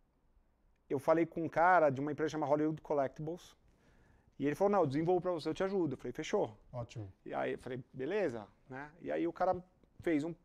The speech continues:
Speaker 1: demorou pra caramba, tal, ele passou os cursos que eu, pra desenvolvimento, eu falei, "Fechou, vambora, vou arcar com isso." E, cara,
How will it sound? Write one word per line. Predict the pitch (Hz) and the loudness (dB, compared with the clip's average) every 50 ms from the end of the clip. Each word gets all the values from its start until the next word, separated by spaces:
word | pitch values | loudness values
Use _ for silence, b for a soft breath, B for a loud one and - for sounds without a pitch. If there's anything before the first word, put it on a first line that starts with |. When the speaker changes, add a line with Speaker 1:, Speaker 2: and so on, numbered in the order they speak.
| - | -10
Speaker 1:
demorou | - 139 143 143 143 139 135 | -4 -4 -2 0 0 0 0
pra | - 151 156 | 0 -2 -2
caramba, | - 208 202 160 151 165 202 214 180 - 127 110 - | 2 2 2 4 6 6 6 6 4 2 -4 -6 -4
tal, | - 139 151 165 | -2 2 4 4
ele | 156 143 | 4 4
passou | - 143 127 - - 147 | 2 -4 -6 -4 -2 -4
os | 135 - | -4 -4
cursos | - - - 135 156 160 160 - - | -8 -10 -6 -4 -4 -4 -4 -8 -14
que | - - | -10 -10
eu, | 135 120 - _ | -10 -10 -10 _
pra | - 160 131 | -6 -6 -6
desenvolvimento, | 120 113 127 127 127 143 131 143 151 165 180 185 190 - | -6 -6 -8 -6 -4 -4 -4 -4 -6 -6 -6 -6 -8 -8
eu | 160 | -6
falei, | 151 143 127 | -6 -6 -4
"Fechou, | - 156 151 - - 160 160 | -4 -4 -4 -4 -2 -2 -2
vambora, | 160 170 165 151 131 131 139 160 165 170 | -2 -2 -4 -2 2 4 6 6 6 6
vou | 147 147 151 | 4 2 0
arcar | 151 147 - 156 143 | 0 0 0 -6 -6
com | - - 143 | -4 -6 -6
isso." | 143 151 170 190 - - - - b b b b b b b b b b b b b b b b - | -4 -2 -4 -4 -4 -8 -18 -20 b b b b b b b b b b b b b b b b -10
E, | 208 | -6
cara, | - - 269 233 180 131 - | 2 4 6 6 6 4 0